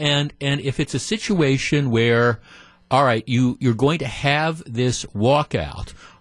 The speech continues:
all right, well, maybe that's the deal where, I, but, but look, let, let's cut through this. Let's, let's understand what was going on here. You had a number of teachers at this school and at other schools who were supportive of the walkout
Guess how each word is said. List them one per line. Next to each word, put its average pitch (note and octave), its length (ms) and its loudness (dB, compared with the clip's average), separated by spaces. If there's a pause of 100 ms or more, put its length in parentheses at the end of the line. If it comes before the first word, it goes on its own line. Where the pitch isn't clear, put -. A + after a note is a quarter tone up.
all G#3 100 4
right, D#3+ 200 2
well, C#3 140 0
maybe E3+ 320 -2
that's D3+ 300 -2
the C#3 120 -2
deal B2+ 420 2
where, A#2 640 2
I, C3 100 0
but, C#3+ 180 -2 (160)
but G#3 120 0
look, D3+ 180 -2
let, G#3 140 -4
let's A#3+ 200 -4
cut - 200 0
through D#2+ 220 -8
this. - 180 -12
Let's, A3 240 -2
let's G#3 220 0
understand B2+ 480 -2
what G2+ 100 -4
was F#2+ 120 -8
going G#2 200 2
on G2 220 2
here. D2+ 240 -2 (300)
You E3+ 240 2
had D3+ 500 2
a A2 120 2
number F3 560 2
of B2 220 -2
teachers G2 540 0
at F2+ 160 0
this D3+ 160 0
school D#3 460 0
and B2 120 0
at A2+ 80 0
other E3+ 220 0
schools D#2+ 500 -4 (300)
who E3+ 240 4
were D#3 260 4
supportive D#3+ 760 -2
of B2+ 280 0
the C3 80 0
walkout B2 640 0